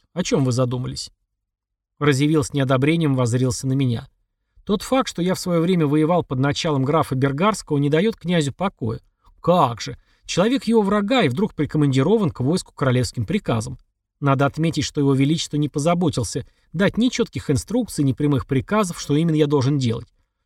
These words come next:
Шпионить, брать на себя командование войском или отдельной его частью, или быть сторонним наблюдателем и даже не пробовать высказывать своё мнение, лишь старательно фиксируя происходящее. Так нет же, неясен и мой статус королевского порученца при польном гетмане Юга.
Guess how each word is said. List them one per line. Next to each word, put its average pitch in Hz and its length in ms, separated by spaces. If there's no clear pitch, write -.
Шпионить, 202 680
брать 147 260
на 151 60
себя 143 240
командование 131 640
войском 156 440
или 135 100
отдельной 135 420
его 131 120
частью, 131 520
или 262 120
быть 196 200
сторонним 156 440
наблюдателем 139 640
и 131 40
даже 135 200
не 139 100
пробовать 160 380
высказывать 135 480
своё 147 240
мнение, 135 420
лишь 147 160
старательно 151 480
фиксируя 131 480
происходящее. 131 840
Так - 200
нет 196 220
же, 156 200
неясен 226 480
и - 20
мой 214 140
статус - 360
королевского 160 520
порученца 147 600
при 131 140
польном 170 420
гетмане 143 380
Юга. 123 400